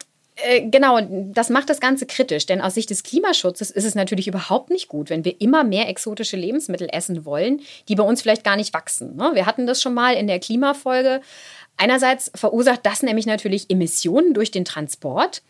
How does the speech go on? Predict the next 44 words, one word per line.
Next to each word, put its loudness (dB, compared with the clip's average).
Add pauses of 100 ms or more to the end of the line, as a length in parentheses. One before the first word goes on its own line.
(280)
und 0
andererseits 2
bauen 0
dann 0
gerade -2
die -10
ärmeren 2
Länder, 0
ne, -6
Südamerika, -2
Mittelamerika, -2 (440)
ähm, 2 (580)
die -2
bauen 4
sehr 4
viel 2
für -2
den 0
Export -2
zu -4
uns 0
an. -2 (360)
Und 2
da 6
darf 4
man 2
sich -2
natürlich -4
fragen, -2
ist -6
dann 2
überhaupt -2
noch -4
genug -4
Nutzfläche -2
da, -4
damit -6
die -10
Menschen -4
dort -4
sich -12
auch 2
ernähren -8
können? -20